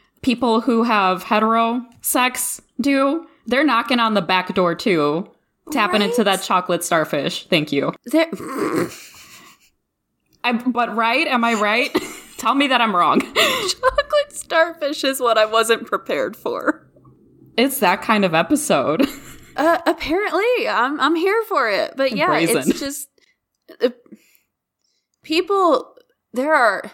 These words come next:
Speaker 2: everyone has children. Everyone has children. And, you know, sometimes would they be the right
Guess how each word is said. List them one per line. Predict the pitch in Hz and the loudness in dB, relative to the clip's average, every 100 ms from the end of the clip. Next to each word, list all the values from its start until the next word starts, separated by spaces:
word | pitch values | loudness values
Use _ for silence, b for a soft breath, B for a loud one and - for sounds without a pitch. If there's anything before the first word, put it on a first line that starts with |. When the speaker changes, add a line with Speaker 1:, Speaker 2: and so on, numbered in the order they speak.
| _ | _
Speaker 2:
everyone | 220 233 220 190 | -4 0 0 0
has | 180 151 | 0 -4
children. | - - - 139 175 B B _ _ - | -4 -4 -2 -2 -4 B B _ _ 2
Everyone | 294 254 269 233 202 | 2 6 4 4 0
has | 156 - | -4 -4
children. | 190 131 - 71 - b b b b _ _ | -2 -2 -2 -6 -8 b b b b _ _
And, | 220 220 220 - | 0 0 -6 -6
you | 269 | -4
know, | 254 285 311 | 0 -2 -4
sometimes | - - 330 320 381 339 311 339 415 392 - _ _ - | -6 -2 2 0 0 0 0 0 -4 -10 -12 _ _ -4
would | 254 220 | -4 2
they | 240 | 2
be | 254 254 | 2 0
the | 240 | 0
right | 208 196 208 - | 2 0 0 -6